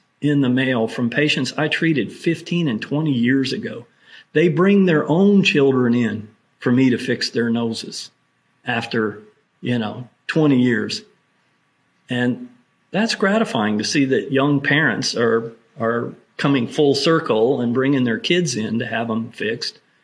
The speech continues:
because A, they trust me, and B, they said, "You know, what you did for me was life-changing, and I don't want my son or daughter to, to not ha-, have the opportunity to benefit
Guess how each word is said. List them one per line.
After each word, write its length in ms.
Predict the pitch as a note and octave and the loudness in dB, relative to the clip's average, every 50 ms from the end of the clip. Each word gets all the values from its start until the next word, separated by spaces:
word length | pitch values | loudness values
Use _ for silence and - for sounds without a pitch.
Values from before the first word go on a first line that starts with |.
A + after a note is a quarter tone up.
| _ _ _ _ _ _ _ _ | _ _ _ _ _ _ _ _
because 360 | - B2 - C#3+ C3+ B2 - | -6 -4 0 0 0 0 0
A, 220 | - A#2+ B2+ C#3 D3+ | 0 2 2 4 4
they 180 | D3 B2 A2 | 2 2 0
trust 400 | - - - G#2+ A2 A2+ - - | 0 -2 -2 -2 -2 -4 -4 -4
me, 300 | - C3+ C#3 E3 G3 - | -4 -4 -2 -2 -2 -2
and 200 | - B2 B2 A2+ | -2 -2 -2 -2
B, 520 | A2 C#3 D#3+ F#3+ E3+ C#3+ D3 D3 C#3+ C#3+ - _ _ _ _ | 0 0 0 2 2 0 0 -2 -4 -8 -16 _ _ _ _
they 100 | - B2+ | -6 -4
said, 320 | - - D3+ C#3+ C3+ - - | -2 0 0 0 0 -2 -2
"You 120 | C#3+ C3+ | -2 -2
know, 120 | C3 C3+ | 0 0
what 280 | C#3+ C#3+ D3+ E3 D3+ F3 | 0 0 0 0 0 0
you 120 | F3+ F3+ | -2 -2
did 240 | D3 D3+ E3 E3+ D3+ | 0 0 0 0 0
for 160 | - - B2+ | -2 -2 -2
me 300 | B2+ B2+ C3 C#3 D#3 E3+ | 0 0 2 2 0 0
was 240 | D#3+ - C3+ C3+ - | 0 -2 -2 -2 -2
life-changing, 880 | B2+ C3 D#3 E3+ F3+ - - - A#2 A2+ A2+ A2 B2 B2 C3+ D3+ D#3+ - - - | -2 -2 -2 -2 -2 -2 -4 -4 -2 -2 -2 -4 -4 -4 -6 -6 -8 -10 -12 -10
and 120 | - C3 B2+ | -8 -8 -6
I 200 | A#2 C#3+ E3 F#3 | -4 -4 -2 0
don't 160 | F3+ D3+ B2 | 0 0 0
want 240 | C#3 D3 D3 - B2+ | 0 0 0 -2 -2
my 180 | C#3 C#3+ D3+ | -2 -2 -2
son 320 | C3 - - D3 C#3+ D3 C#3 | -2 -2 -2 -2 0 0 0
or 120 | G#2 A2 | -2 -2
daughter 520 | A#2 B2 D3 D#3+ C#3 A2+ G2+ A#2+ D3 C#3+ - - - _ _ _ _ _ _ _ _ _ _ _ _ _ _ _ _ _ | -2 -2 -2 -2 -2 -2 -2 -2 -2 -4 -8 -12 -20 _ _ _ _ _ _ _ _ _ _ _ _ _ _ _ _ _
to, 400 | - - - C#3+ C#3+ C#3+ C3 - | -10 -4 -2 -2 0 0 -2 -4
to 160 | D#3 - C#3+ C3+ | -6 -6 -4 -4
not 420 | D3 D3+ D#3+ D3 - - - - | -2 -2 -2 -2 -4 -8 -12 -14
ha-, 420 | - - - _ _ _ _ C#3+ - - _ _ _ _ _ | -12 -12 -12 _ _ _ _ -14 -14 -14 _ _ _ _ _
have 340 | - - D3+ D3+ D#3 D#3 C#3+ | -6 -4 -2 -2 -2 -2 -2
the 120 | C#3+ C3+ | -2 -2
opportunity 840 | C#3 D3 C#3 - C3 A#2+ - - D3+ D#3 D3 B2 A2 G#2+ G#2+ A#2 A#2+ | -2 -2 -4 -4 -6 -6 -6 -4 -4 -2 -2 -2 -4 -4 -6 -8 -10
to 180 | - - - A#2 | -10 -8 -8 -6
benefit 560 | A2 C3 D3 D3+ C3 - - G#2 G2+ - - | -4 -2 -2 -2 -2 -4 -6 -10 -10 -12 -14